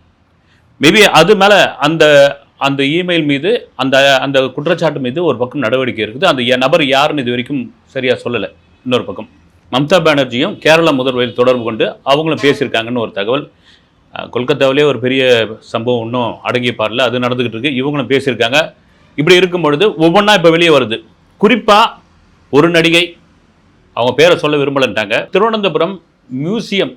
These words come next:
காவல் நிலையத்தில் ஒரு புகார் மனு கொடுத்திருக்காங்க. யார் மேலனா நடிகர் சித்திக் மீது. ரெண்டாயிரத்தி பதினாறில் திருவனந்தபுரத்தில் உள்ள மங்கா அப்படின்ற ஹோட்டல்ல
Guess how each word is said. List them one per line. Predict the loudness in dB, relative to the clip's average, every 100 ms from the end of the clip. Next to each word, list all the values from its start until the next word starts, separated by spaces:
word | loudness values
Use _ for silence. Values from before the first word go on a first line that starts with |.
| _ _ _ _ _ _ _ -2
காவல் | 2 4 2
நிலையத்தில் | 2 0 -2 -2 -2
ஒரு | -2
புகார் | -2 -2 -2
மனு | -4 -6
கொடுத்திருக்காங்க. | -6 -6 -4 -4 -2
யார் | 0 -2 -2
மேலனா | -6 -6 -2
நடிகர் | -2 -2 -4 -4
சித்திக் | -8 -6 -8
மீது. | -8 -4 -2
ரெண்டாயிரத்தி | -2 2 4 4 2 0
பதினாறில் | 0 2 2 2 0 -4 -8 _ _ _ _ _ -2
திருவனந்தபுரத்தில் | 2 2 2 -2 -2 -2 -2
உள்ள | 0 -2 -2
மங்கா | -2 -2 0 2 2
அப்படின்ற | 2 0 0 0
ஹோட்டல்ல | 2 0 0 -4 -4